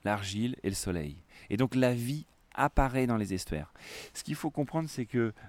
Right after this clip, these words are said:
cette rivière, elle a une fonction principale qui est de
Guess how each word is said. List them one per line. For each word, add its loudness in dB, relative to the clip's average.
cette 2
rivière, 6
elle 2
a 2
une -2
fonction -4
principale 4
qui 0
est 2
de 2